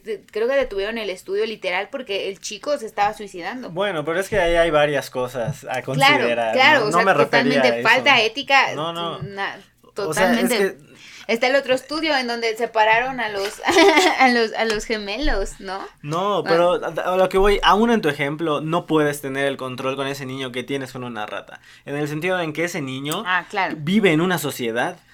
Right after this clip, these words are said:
Speaker 1: Claro.
Speaker 2: No, o sea, no es el show de Truman. No puedes agarrar al niño y meterlo en un laboratorio y decir, "Este niño solo va a tener contacto con esto, esto y esto,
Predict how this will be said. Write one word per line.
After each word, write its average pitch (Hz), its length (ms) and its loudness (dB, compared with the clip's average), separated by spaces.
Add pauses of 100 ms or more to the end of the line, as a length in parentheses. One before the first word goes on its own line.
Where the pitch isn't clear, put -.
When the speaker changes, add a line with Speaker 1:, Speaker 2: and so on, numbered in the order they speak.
(100)
Speaker 1:
Claro. 214 260 0
Speaker 2:
No, 135 80 2
o 160 100 2
sea, 185 120 2
no 190 140 0
es 208 140 0
el 160 120 2
show 180 200 0
de 147 100 2
Truman. 131 600 -8 (100)
No 156 160 -10
puedes 190 220 2
agarrar 147 320 6
al 190 100 4
niño 160 440 0 (220)
y 147 120 -2
meterlo 151 380 4
en 175 40 2
un 170 60 0
laboratorio 170 680 2
y 151 80 0
decir, 147 300 -2
"Este 190 200 -2
niño 190 220 -2
solo 185 200 -2
va 175 60 4
a - 20 0
tener 165 240 -4
contacto 147 460 -4
con 131 180 -4
esto, 139 320 -2
esto 131 240 -4
y 120 180 -6
esto, 202 380 -8